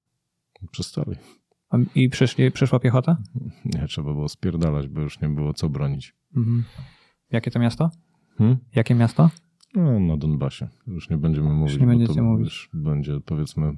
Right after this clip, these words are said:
Speaker 1: im też ułatwi później tę robotę, nie?
Speaker 2: Tak, ja, e, dostałem od ciebie zdjęcia, postaram się je wstawić w wideo. E, je-,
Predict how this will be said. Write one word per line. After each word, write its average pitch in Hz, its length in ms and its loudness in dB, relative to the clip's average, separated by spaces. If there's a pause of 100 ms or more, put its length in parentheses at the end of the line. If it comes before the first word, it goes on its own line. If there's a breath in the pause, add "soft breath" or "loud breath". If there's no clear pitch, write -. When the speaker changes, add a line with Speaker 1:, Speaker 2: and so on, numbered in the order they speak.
Speaker 1:
im 92 200 2
też - 200 -4
ułatwi 78 360 -2
później 71 340 -6
tę - 120 -8
robotę, 71 400 -6
nie? 71 140 -4 (500)
Speaker 2:
Tak, 117 300 4
ja, 131 400 4 (160)
e, 135 240 6
dostałem 143 380 6
od 139 100 6
ciebie 135 200 4
zdjęcia, 131 420 6
postaram 113 400 4
się 123 160 0
je 120 40 2
wstawić 113 420 0
w - 20 -2
wideo. 113 500 2 (280)
E, 143 60 4 (300)
je-, 127 260 4